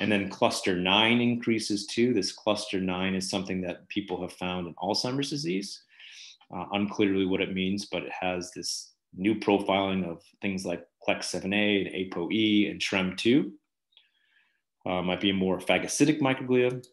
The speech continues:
And so what it allows you to do, and, and the reason that I'm bringing this up at the end of the lecture, is that I think this sort of allows you to start to characterize microglia, uh, in different ways. And so we can take these clusters and say, well, cluster two has a profile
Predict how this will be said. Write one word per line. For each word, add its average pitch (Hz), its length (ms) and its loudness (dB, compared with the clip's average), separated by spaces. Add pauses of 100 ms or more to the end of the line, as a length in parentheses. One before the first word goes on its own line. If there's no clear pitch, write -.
(160)
And 131 120 2
so 139 140 6
what 127 140 8
it 127 40 6
allows 143 360 6
you 131 60 4
to 110 80 2
do, 104 380 6 (180)
and, 95 180 -10
and 104 100 0
the 98 40 2
reason 110 300 6
that 101 120 4
I'm 90 240 -2
bringing 101 280 2
this 87 160 -2
up 101 240 -2
at - 120 -8
the 87 100 -6
end 95 100 -4
of 87 60 -2
the 87 80 -6
lecture, 101 420 0
is 101 280 -4
that 95 200 2
I 90 60 -4
think 113 280 0 (260)
this 123 260 2
sort 110 120 2
of 98 180 -2 (160)
allows 113 420 4
you 156 80 6
to - 80 -2
start - 420 2
to 101 360 2
characterize 95 560 0
microglia, 92 600 -2 (680)
uh, 90 380 -2 (380)
in 101 140 0
different 95 340 -2
ways. 104 360 2
And 92 100 -2
so 95 420 2 (600)
we 117 140 6
can 113 120 2
take 180 240 2
these 117 140 6
clusters 98 480 0
and 95 100 -4
say, 95 360 2
well, 92 220 0
cluster 98 420 0
two 117 360 6
has 98 180 4
a 92 60 -2
profile 95 800 2